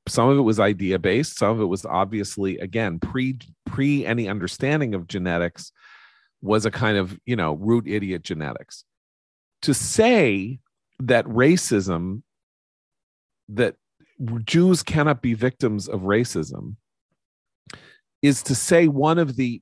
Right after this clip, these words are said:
most historically illiterate and monstrous things you can possibly say. The Holocaust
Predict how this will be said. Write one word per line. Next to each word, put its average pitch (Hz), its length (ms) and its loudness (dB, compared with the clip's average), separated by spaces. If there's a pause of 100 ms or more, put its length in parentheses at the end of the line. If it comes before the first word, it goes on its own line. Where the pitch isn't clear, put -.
most 120 380 -2
historically 135 1200 0
illiterate 113 760 2
and 101 160 -2
monstrous 110 640 -4
things 104 320 -2
you 113 140 -2
can 131 200 -4
possibly 139 640 0
say. 160 460 -2 (1600)
The 127 80 -4
Holocaust 160 800 -2